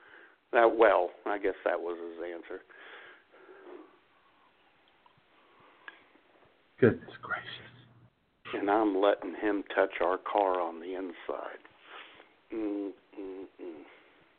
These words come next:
Speaker 2: Mm, mm, mm, mm.
Speaker 1: Oh, and then after all that, he was telling Ashley and I,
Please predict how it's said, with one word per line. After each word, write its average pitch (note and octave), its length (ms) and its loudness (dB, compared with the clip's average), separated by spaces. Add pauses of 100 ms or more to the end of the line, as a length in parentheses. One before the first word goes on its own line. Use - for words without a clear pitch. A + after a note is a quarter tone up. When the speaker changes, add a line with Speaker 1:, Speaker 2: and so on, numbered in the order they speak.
(2750)
Speaker 2:
Mm, C#3 80 -6 (100)
mm, C3+ 100 -2 (100)
mm, B2+ 100 -6 (120)
mm. - 140 -6 (1200)
Speaker 1:
Oh, E4 500 8 (320)
and B3 160 -4
then A#3 160 -4
after G#3 360 4
all D#3+ 240 4
that, A3+ 340 -2 (100)
he E3+ 120 2
was B2 160 2 (120)
telling C3+ 400 4 (640)
Ashley F3 460 4
and F#2+ 100 2
I, F2+ 220 -2